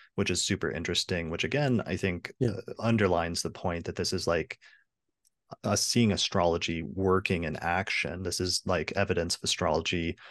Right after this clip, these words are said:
Speaker 1: working for prominent and powerful people, um, not necessarily of them, like,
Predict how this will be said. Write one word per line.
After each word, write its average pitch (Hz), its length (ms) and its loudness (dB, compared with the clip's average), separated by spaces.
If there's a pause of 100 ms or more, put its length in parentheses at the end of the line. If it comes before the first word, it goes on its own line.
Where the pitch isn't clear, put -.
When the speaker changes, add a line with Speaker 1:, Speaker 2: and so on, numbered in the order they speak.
(200)
Speaker 1:
working 101 680 4
for 82 480 2
prominent 87 600 0
and 87 140 -4
powerful - 540 -2
people, 85 720 2 (360)
um, 85 420 2
not 95 380 4
necessarily 85 580 0
of 80 220 -4
them, 82 240 0
like, 80 360 -4